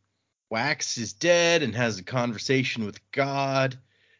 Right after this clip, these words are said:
and then Marasi gets superpowers and helps make Wax not so dead.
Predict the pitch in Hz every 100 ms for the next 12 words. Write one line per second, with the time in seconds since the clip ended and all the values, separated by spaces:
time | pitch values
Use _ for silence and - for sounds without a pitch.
0 | _ - 101 107 107 107 104 113 117 113
1 | 117 110 113 107 - 135 131 127 127 123
2 | 120 117 113 107 104 98 107 - 110 104
3 | 101 101 95 - 123 120 - - 110 95
4 | 113 110 107 104